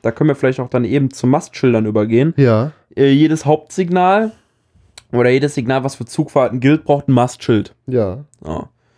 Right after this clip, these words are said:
Speaker 1: Das weit verbreiteste ist das weiß-rot-weiße Mastschild.
Speaker 2: Das ist also ein Blech, was unten am, am Mast dranhängt.
Speaker 1: Genau. So. Und das, äh, heißt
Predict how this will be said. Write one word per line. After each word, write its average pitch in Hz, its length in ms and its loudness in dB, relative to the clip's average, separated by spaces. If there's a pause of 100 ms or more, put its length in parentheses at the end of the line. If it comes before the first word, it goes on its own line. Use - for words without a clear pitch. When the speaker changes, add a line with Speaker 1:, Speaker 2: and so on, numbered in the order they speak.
(440)
Speaker 1:
Das 104 220 -6
weit 139 180 2
verbreiteste 147 680 0
ist 151 200 0
das 123 180 -2
weiß-rot-weiße 127 840 2
Mastschild. 127 640 0 (420)
Speaker 2:
Das - 180 -8
ist - 200 -8
also 123 380 2
ein 107 260 0 (220)
Blech, 117 540 -2 (100)
was 120 300 -2
unten 131 680 0 (180)
am, 123 340 0
am 117 440 -2
Mast 139 540 -2
dranhängt. 113 640 -2
Speaker 1:
Genau. 113 340 0 (600)
So. 113 340 0 (600)
Und 123 140 2
das, 135 380 -2 (100)
äh, 135 340 2
heißt 147 560 -4